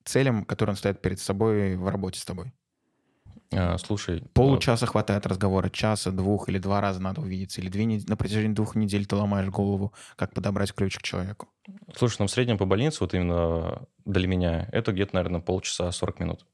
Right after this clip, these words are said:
Speaker 1: Вау.
Speaker 2: Плюс-минус так.
Speaker 1: Офигеть.
Speaker 2: А, почему? А,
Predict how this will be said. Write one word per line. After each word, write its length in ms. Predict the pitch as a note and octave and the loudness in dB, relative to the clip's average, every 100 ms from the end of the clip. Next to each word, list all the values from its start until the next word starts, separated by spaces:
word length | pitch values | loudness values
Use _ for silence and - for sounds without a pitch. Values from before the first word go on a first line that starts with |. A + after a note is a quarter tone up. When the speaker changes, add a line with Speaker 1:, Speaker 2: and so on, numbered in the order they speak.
| _ | _
Speaker 1:
Вау. 540 | G2 G#2 G#2 F#2 F#2 - | 0 2 2 0 -4 -4
Speaker 2:
Плюс-минус 380 | F#2+ - F#2+ - | -2 0 -2 -2
так. 260 | - - - _ | -4 -4 -18 _
Speaker 1:
Офигеть. 320 | G2 F#2 - F2 | -8 -2 0 2
Speaker 2:
А, 460 | F2 F2 E2+ - - | 2 2 0 -4 -6
почему? 460 | G#2 - G#2 F2 - _ - | -4 0 2 0 -6 _ -6
А, 720 | F2+ F2 F2 E2+ E2+ E2+ | -2 0 0 0 -2 -2